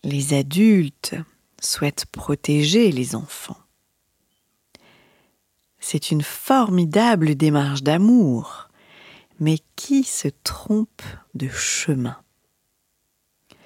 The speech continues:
Prendre celui de la vérité, sans métaphore, c'est reconnaître ce que l'autre peut vivre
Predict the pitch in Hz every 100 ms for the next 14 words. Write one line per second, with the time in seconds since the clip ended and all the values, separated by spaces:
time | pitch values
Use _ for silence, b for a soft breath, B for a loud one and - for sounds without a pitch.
0 | b b b b b b _ _ _ _
1 | _ - - - 233 220 160 127 131 -
2 | 254 247 156 135 202 247 156 139 190 214
3 | 151 - - 117 185 _ _ _ _ _
4 | _ - - - 185 165 131 123 131 -
5 | 175 190 196 202 - _ _ _ - b
6 | b b b b b b b - - 175
7 | 170 - 254 - 156 147 185 185 - 156
8 | - 156 - 151 143 180 277 - - -
9 | - 143 135 147 185 - - -